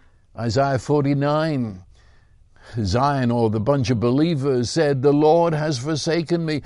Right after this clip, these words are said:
The Lord has forgotten me. I'm on my own here."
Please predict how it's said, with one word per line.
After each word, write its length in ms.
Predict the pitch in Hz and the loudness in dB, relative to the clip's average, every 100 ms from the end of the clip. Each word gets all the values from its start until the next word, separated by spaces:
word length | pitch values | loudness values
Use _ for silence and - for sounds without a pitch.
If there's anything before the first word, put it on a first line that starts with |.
| - | 2
The 120 | 156 | 6
Lord 480 | 156 151 175 170 156 | 6 8 8 6 2
has 220 | 160 156 | 0 -2
forgotten 560 | 160 151 165 170 170 170 | -4 -4 -2 -4 -4 -2
me. 160 | 151 - | -2 -2
I'm 180 | - 214 | 2 4
on 200 | 202 214 | 6 6
my 220 | 196 202 | 4 4
own 420 | 196 202 208 208 170 | 6 6 4 2 2
here." 540 | 147 151 123 98 | 2 2 0 -2